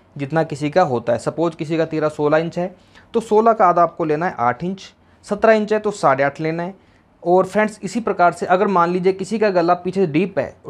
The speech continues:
तो डीप गले का सिंपल सा फार्मूला है, अगर किसी का गला पाँच इंच से बड़ा कोई पहनता है तो उसका सिंपल फार्मूला आपको यहाँ से लेना है शोल्डर, वो लेना है छः इंच। ये देखिए छः दूनी बारह, यानी कि बारह इंच पे आपको शोल्डर लेना है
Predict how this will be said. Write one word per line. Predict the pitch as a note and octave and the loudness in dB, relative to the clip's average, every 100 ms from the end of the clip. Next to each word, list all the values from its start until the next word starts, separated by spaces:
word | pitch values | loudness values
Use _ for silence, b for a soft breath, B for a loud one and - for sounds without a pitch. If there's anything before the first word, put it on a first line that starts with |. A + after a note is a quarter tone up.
| - | -6
तो | E3+ | -4
डीप | B2+ - F3+ | -2 -2 2
गले | F3 F3+ | 2 4
का | F#3 | 2
सिंपल | F#3 G3+ G#3 A3 | 0 -2 0 0
सा | G#3 F#3+ | 2 0
फार्मूला | D#3 D3 D#3 D#3 | 0 -2 0 2
है, | E3 E3 b b | 0 0 b b
अगर | E3 G3+ | 2 2
किसी | G3 F3+ F#3+ G3+ | 2 -4 -8 0
का | G3 | 0
गला | D#3+ E3 | 2 2
पाँच | F3 - E3 F3+ F#3 | 0 2 2 2 0
इंच | F3 E3+ | -6 -6
से | F#3 | -4
बड़ा | C#3 D3 | 0 0
कोई | E3 E3+ | 0 -2
पहनता | C#3+ C3 C#3+ D3+ | -4 -4 0 0
है | D#3 F#3 b b b | 0 -4 b b b
तो | F3 | -4
उसका | D#3+ F#3+ | 2 0
सिंपल | F#3 F3+ F3+ | 2 0 0
फार्मूला | F3 E3+ D#3+ F3+ | 2 2 4 2
आपको | F3 - F3 | 2 0 -2
यहाँ | D3+ | -2
से | E3+ | -2
लेना | D#3+ D#3+ | -2 -2
है | F#3 | -4
शोल्डर, | E3+ D3+ F3+ | -2 -2 0
वो | E3 | -2
लेना | D3+ F3+ | -2 -4
है | G#3+ | -6
छः | - D3 | -4 -2
इंच। | A#2 G#2+ | -2 -6
ये | A#2+ | -8
देखिए | A#2 - A#2+ - | -8 -10 -14 -12
छः | - D3 | -4 -2
दूनी | D3+ G#3 F4 b b b | 0 -2 -4 b b b
बारह, | A#2 A2+ | 0 2
यानी | A2+ D3 | 0 -4
कि | F3+ | -4
बारह | D3+ C#3+ D3 | 0 2 2
इंच | C#3+ | -2
पे | D3+ | -6
आपको | C#3 D3 | -6 -6
शोल्डर | - C3+ F3 | -4 -4 -2
लेना | D3 A2 | -4 -8
है | F#2 | -10